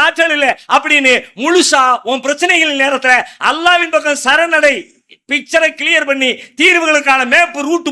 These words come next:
போட்டு கொடுத்து உன்னை வழிநடத்தி வைக்க வேண்டிய பொறுப்பு அல்லாஹ்வை சார்ந்தது. எப்போ? "வ அலல்லாஹி ஃபல்யத்தவக்கலில் மூமினூன்." மூமின்கள்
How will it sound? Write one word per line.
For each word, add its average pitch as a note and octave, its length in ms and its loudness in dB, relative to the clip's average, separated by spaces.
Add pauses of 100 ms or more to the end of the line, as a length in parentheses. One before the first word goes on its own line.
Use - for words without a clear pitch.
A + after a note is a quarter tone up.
போட்டு E4 240 4
கொடுத்து C#4 300 0 (280)
உன்னை C4+ 220 0
வழிநடத்தி E4 500 2
வைக்க C#4+ 200 0
வேண்டிய C4 260 0
பொறுப்பு D4 320 2
அல்லாஹ்வை D4 380 0
சார்ந்தது. A3 300 -6 (3250)
எப்போ? D4+ 220 0 (280)
"வ G3+ 160 4
அலல்லாஹி B3 560 2
ஃபல்யத்தவக்கலில் G3 840 -2
மூமினூன்." E3 400 -4
மூமின்கள் A3+ 440 2